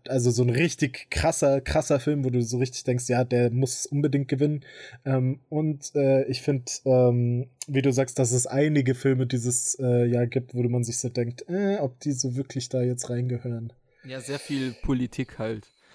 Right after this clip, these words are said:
Speaker 2: Aber das ist
Speaker 1: Und
Speaker 2: halt
Speaker 1: ich find's
Speaker 2: das Problem.
Speaker 1: insgesamt eine schwache, aber das war die Oscars erstens schon immer und, äh, ist es insgesamt irgendwie ein schwaches, äh, Jahr, was so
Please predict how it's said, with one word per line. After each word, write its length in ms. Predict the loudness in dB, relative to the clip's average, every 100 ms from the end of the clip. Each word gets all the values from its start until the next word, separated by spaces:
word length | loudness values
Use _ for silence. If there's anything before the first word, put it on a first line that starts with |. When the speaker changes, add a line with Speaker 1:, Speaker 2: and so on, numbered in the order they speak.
| _ -2
Speaker 2:
Aber 160 | -2
das 160 | -2 -2
ist 100 | 2
Speaker 1:
Und 60 |
Speaker 2:
halt 100 | 4
Speaker 1:
ich 40 | 4
find's 160 | 0
Speaker 2:
das 100 | 0
Problem. 240 | 0 0 2
Speaker 1:
insgesamt 440 | 2 2 2 2
eine 120 | 0
schwache, 560 | 0 0 0 2 0 0
aber 160 | 0 2
das 200 | 0 2
war 120 | 2
die 100 | 2
Oscars 300 | 2 0 0
erstens 300 | 2 0 0
schon 120 | -2 0
immer 320 | 2 2 2
und, 200 | -2 2
äh, 180 | 2 2
ist 160 | 0
es 140 | 0 2
insgesamt 500 | 0 0 0 0 0
irgendwie 220 | -2 0
ein 60 | -2
schwaches, 640 | -2 -4 -4 -6 -6 -8
äh, 220 | -8 -6 -2
Jahr, 380 | 2 4 4
was 160 | 2
so 80 | -2